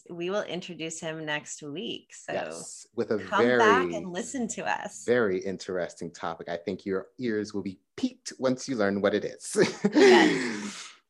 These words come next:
Speaker 1: Absolutely. So thank you everyone again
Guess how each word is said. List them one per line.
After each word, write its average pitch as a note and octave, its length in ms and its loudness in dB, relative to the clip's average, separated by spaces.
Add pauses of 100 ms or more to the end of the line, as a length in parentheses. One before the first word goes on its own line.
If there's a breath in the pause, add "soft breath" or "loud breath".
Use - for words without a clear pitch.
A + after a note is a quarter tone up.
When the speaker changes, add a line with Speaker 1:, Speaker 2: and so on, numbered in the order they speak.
Speaker 1:
Absolutely. D#3+ 1040 -2
So F#3 240 -4
thank C#4 360 0
you B3 220 2
everyone F3 540 -2
again F3 460 -2